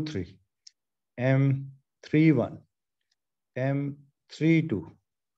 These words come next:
और एम थ्री थ्री, ये सारे minors आप easily calculate कर सकते हैं। जैसे आपने एम वन वन निकाला है,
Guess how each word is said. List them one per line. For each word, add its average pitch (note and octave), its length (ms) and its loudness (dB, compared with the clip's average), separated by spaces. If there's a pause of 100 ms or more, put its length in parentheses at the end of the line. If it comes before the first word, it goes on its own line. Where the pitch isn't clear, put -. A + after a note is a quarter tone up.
(300)
और A2+ 120 -2
एम D#3 320 2 (380)
थ्री G#2 240 0
थ्री, - 220 -16 (480)
ये C#3+ 180 4
सारे D#3 400 4
minors B2 460 4
आप G2 200 0
easily G2+ 280 -6
calculate A#2 440 -2
कर E2+ 120 -8
सकते - 300 -20
हैं। G2+ 80 -6
जैसे A#2+ 300 2
आपने C#3 380 0
एम A#2+ 140 0
वन D3 160 2
वन F3+ 140 2
निकाला F2+ 400 -6
है, A2 80 -8